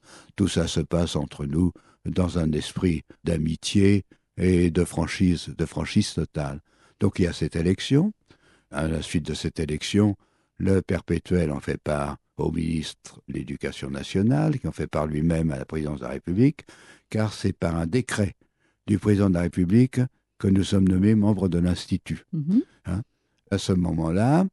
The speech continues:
Speaker 1: l'impétrant, si j'ose dire, c'est qu'il doit organiser son entrée parmi nous.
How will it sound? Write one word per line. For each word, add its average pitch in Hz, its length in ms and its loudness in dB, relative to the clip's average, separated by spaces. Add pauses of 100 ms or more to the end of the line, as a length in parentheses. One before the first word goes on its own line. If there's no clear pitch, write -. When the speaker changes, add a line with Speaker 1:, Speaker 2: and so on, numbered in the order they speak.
(320)
Speaker 1:
l'impétrant, 95 600 0
si 90 180 -6
j'ose 69 300 -10
dire, 147 420 6 (340)
c'est 117 440 2
qu'il 87 180 0
doit 90 220 0
organiser 85 800 0 (340)
son 92 240 2
entrée 87 300 0
parmi 90 360 2
nous. 139 360 4